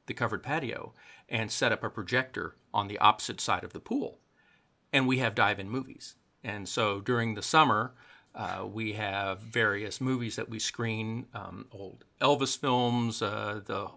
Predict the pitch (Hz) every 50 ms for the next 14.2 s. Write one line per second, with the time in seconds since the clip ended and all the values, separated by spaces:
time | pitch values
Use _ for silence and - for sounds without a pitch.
0 | _ - 147 139 110 98 92 95 - - - 123 120 110 104 - - 123 117 113
1 | 113 - - 127 120 113 113 113 113 113 113 117 - 104 101 98 - 123 107 -
2 | - 113 107 107 107 110 107 104 101 98 - 127 120 117 - - - - 127 117
3 | 117 107 107 - - - - - - - - - - - - - _ - 117 98
4 | 92 - - - 160 156 151 139 - - 131 113 - 113 - 104 - - - -
5 | - - - - - - 107 101 104 110 - - 107 - - - - 151 127 139
6 | 123 113 110 101 - - - - 123 123 120 120 117 107 - - - 123 113 110
7 | 104 107 104 - - - - - - - _ _ - - 92 78 - - - 131
8 | 113 - 117 110 110 113 - - - _ - - 120 110 104 104 104 98 98 104
9 | 101 - - - 107 110 107 101 104 113 123 127 131 131 123 113 - - - -
10 | 123 123 120 120 117 113 117 - - 123 - - - 123 123 113 101 - - -
11 | - 92 - - - 101 101 - - - - - - - - - - - - -
12 | - - - - - - _ - 139 117 110 107 - - - 123 120 117 120 -
13 | 113 101 104 - 107 104 104 - - 127 131 131 123 - - 123 120 123 120 120
14 | 117 113 117